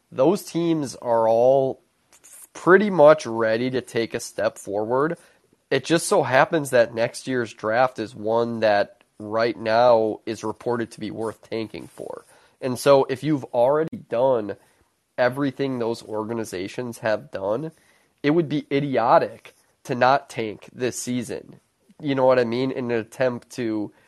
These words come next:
push forward. So it's like, it really has forced the hand of these teams, and, and it will probably stretch that relationship to its limits because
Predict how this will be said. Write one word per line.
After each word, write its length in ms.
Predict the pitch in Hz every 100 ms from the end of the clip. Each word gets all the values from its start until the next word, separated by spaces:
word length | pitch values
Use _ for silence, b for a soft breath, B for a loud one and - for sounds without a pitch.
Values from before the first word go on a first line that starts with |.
| b _ -
push 240 | 147 131
forward. 540 | - 131 139 98 85
So 200 | - 131
it's 160 | 120 -
like, 220 | 131 123
it 100 | 123
really 280 | 127 147 185
has 140 | 135 -
forced 440 | - 123 143 -
the 80 | 104
hand 520 | 107 113 127 98 - B B B B -
of 220 | 139 117 101
these 300 | 117 120 -
teams, 480 | - 135 135 110
and, 260 | 110 113 107 -
and 120 | 127
it 140 | 143
will 220 | 135 180
probably 480 | 190 143 139 139 120
stretch 460 | - - 120 131 -
that 180 | 117 101
relationship 720 | 101 110 117 123 - 107 -
to 140 | 117
its 140 | 98 -
limits 520 | 104 139 123 - -
because 580 | - 107 123 110 101